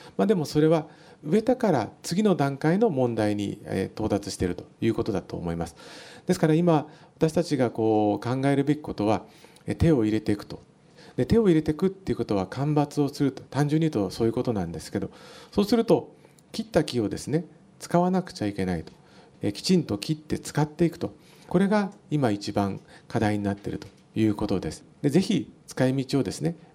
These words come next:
みんなで考えていくっていう時代になったというのが今の基本的な状況じゃないかなというふうに思っています。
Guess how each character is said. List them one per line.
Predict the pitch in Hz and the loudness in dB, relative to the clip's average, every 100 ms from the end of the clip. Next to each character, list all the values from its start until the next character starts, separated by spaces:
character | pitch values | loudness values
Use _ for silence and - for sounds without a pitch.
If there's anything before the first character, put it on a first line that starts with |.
| - | -4
み | 120 | 0
ん | |
な | 117 | 2
で | 101 92 90 - | 2 0 -2 -6
考 | 110 110 | -2 0
え | 101 | 0
て | - | -4
い | |
く | - | -8
っ | |
て | - 156 | 0 0
い | |
う | |
時 | 127 | 2
代 | 120 117 | 0 0
に | |
な | 113 | -2
っ | 107 | -4
た | - | -8
と | - _ - _ | -12 _ -20 _
い | 220 | -2
う | |
の | 202 | 0
が | 135 98 - - _ | 0 -4 -12 -20 _
今 | 120 98 | -2 -2
の | 90 | -2
基 | 92 98 | -8 -8
本 | 95 | -4
的 | 101 | -2
な | 95 | -2
状 | 92 92 | -2 -4
況 | - | -6
じ | 82 | -8
ゃ | |
な | 80 | -8
い | - | -8
か | 107 | -4
な | 165 | -4
と | - - | -6 -12
い | |
う | 98 | -6
ふ | |
う | |
に | 82 | -6
思 | 80 82 | -6 -10
っ | |
て | - - - - | -8 -10 -10 -12
い | |
ま | 76 | -12
す。 | - | -14